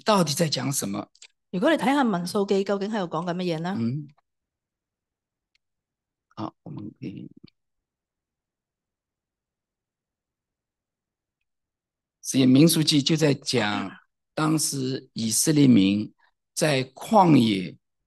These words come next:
Speaker 1: 漂泊的這個一段的歷史。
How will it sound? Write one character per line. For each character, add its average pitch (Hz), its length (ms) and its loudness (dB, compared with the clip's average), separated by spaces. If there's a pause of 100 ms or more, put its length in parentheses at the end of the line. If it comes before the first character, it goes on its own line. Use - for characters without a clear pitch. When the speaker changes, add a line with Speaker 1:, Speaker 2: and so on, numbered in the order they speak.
(220)
Speaker 1:
漂 190 360 2
泊 180 240 0
的 123 260 -4 (260)
這 160 120 0
個 135 140 0
一 - 120 -6
段 131 260 -2
的 104 100 -4
歷 104 160 -6
史。 - 300 -10